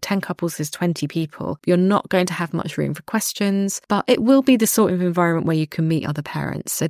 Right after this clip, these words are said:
they can be really nice to do on the ground and locally. You can always book extra sessions with a hypnotherapist to do more personal work if you can't bring it up in a class.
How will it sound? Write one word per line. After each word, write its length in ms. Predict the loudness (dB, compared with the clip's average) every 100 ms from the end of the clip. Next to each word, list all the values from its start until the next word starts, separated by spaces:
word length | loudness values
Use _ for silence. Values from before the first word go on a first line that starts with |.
| 0
they 140 | 0
can 160 | 0 0
be 120 | 0
really 360 | 4 4 4
nice 280 | 2 0 -2
to 120 | -2 -2
do 300 | 2 2 2
on 160 | 2
the 80 | 2
ground 380 | 2 2 2 0
and 100 | 2
locally. 640 | 4 4 2 0 2 0 0
You 120 | 0
can 140 | 2
always 280 | 4 4 4
book 340 | 2 0 0 -2
extra 320 | -6 -4 -4
sessions 720 | -2 -2 -2 -2 0 0 -2 -6
with 240 | 2 2 4
a 60 |
hypnotherapist 1040 | 0 -2 -4 0 0 -2 -2 -4 -6 -10 -10 -8
to 240 | 2 2
do 400 | 2 4 6 6
more 320 | 4 4 2
personal 640 | -2 -2 -2 -2 -2 2 2
work 540 | 2 -2 -4 -10 -20 _
if 160 | -4 -4
you 80 |
can't 260 | -4 -6 -6
bring 180 | -4 -6
it 100 | -6
up 180 | -10 -8
in 80 |
a 60 | -8
class. 560 | -8 -10 -10 -10 -10